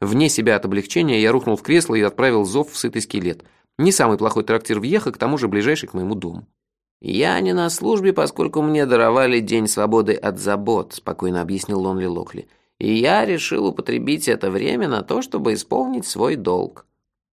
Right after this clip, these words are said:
"Какой долг?" "Долг дружбы?" Теперь пришла его очередь удивляться. "Я сделал что-то не так,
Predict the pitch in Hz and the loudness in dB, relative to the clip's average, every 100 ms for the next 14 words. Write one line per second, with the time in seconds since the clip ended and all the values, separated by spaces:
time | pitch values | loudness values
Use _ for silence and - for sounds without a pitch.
0 | - 117 - 170 - 160 95 - _ _ | -12 -8 0 0 2 0 0 -14 _ _
1 | _ _ _ _ - 92 92 104 110 101 | _ _ _ _ -12 -8 0 2 0 -2
2 | 101 110 175 262 247 320 - _ _ _ | -2 0 0 0 -2 -4 -8 _ _ _
3 | _ - 107 - 165 160 120 110 139 143 | _ -8 -6 0 -2 2 0 2 0 0
4 | 123 92 92 95 95 92 92 85 80 - | 0 0 0 -4 -6 -4 -6 -6 -8 -10
5 | - _ _ _ _ 92 101 156 - 185 | -18 _ _ _ _ -6 0 0 0 -2
6 | 95 233 92 - - 170 135 123 104 - | 0 2 2 0 -4 -4 -4 -4 -6 -4
7 | - 381 - | -4 -4 -8